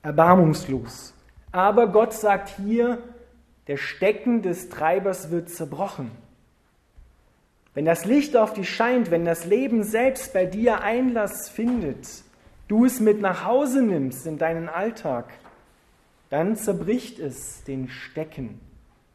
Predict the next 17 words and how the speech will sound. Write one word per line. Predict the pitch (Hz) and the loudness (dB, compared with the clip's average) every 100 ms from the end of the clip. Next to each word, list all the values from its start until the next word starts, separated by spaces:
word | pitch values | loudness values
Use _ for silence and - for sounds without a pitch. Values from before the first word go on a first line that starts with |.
| _ _ _ | _ _ _
Dann | 175 208 202 | 6 6 4
wird | 208 233 - - - - _ _ _ | 4 4 -2 -14 -16 -20 _ _ _
jeder | 135 135 180 226 247 233 117 - - _ - | -12 -2 0 6 6 6 2 -6 -20 _ -8
daher | 143 151 190 220 | -8 -2 0 0
marschierende | 202 180 - 214 247 220 160 | -4 -6 -8 -4 -4 -4 -6
Stiefel | 156 - 180 214 226 220 208 208 - - _ | -12 -14 -8 -8 -2 2 2 0 -14 -20 _
und | 147 147 | -10 -4
jeder | 175 170 | 0 0
Mantel, | 165 175 240 240 214 | 0 -2 -2 0 0
der | 185 180 | 4 2
in | 175 160 | 2 -4
Blut | 170 226 233 | -4 -4 -4
getränkt | 170 - 165 185 220 - | -10 -6 -4 -4 -6 -6
worden | 190 180 175 | -4 -4 -10
ist, | 175 175 | -12 -14
vernichtet | - 170 185 202 - 147 - | -12 -10 -10 -14 -18 -20 -18
werden. | 120 113 110 | -20 -18 -20